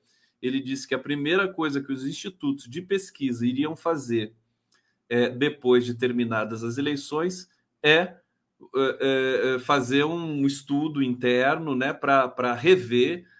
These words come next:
as metodologias, os dados, os bancos de dados,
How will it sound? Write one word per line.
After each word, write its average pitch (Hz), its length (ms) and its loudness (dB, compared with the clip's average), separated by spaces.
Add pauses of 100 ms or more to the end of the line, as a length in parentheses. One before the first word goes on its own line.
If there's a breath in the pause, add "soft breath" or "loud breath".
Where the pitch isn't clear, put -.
(120)
as 117 200 -4
metodologias, 127 1120 -2
os 107 160 -12
dados, 123 640 0
os 113 100 -14
bancos 120 360 -6
de 101 140 -20
dados, 143 640 0